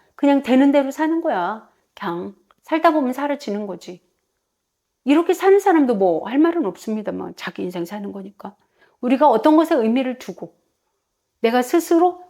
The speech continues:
옳은 것에 따라서 살아가는 건 그 삶이 다음 생에 영향을 줄 수 있다, 이런 생각은 해본 적 없으십니까?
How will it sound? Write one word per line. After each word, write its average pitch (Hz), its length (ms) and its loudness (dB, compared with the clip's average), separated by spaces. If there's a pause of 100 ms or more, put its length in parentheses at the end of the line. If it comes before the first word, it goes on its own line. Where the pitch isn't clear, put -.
옳은 302 320 4
것에 214 280 -2
따라서 233 640 -6
살아가는 294 520 -2
건 170 180 -10 (640)
그 320 240 4
삶이 349 760 2
다음 269 320 4
생에 359 460 4 (240)
영향을 285 400 2
줄 247 100 -6
수 233 160 -12
있다, 190 340 -6 (500)
이런 220 260 -6
생각은 240 400 -10
해본 247 220 -14
적 220 120 -10
없으십니까? 185 720 -14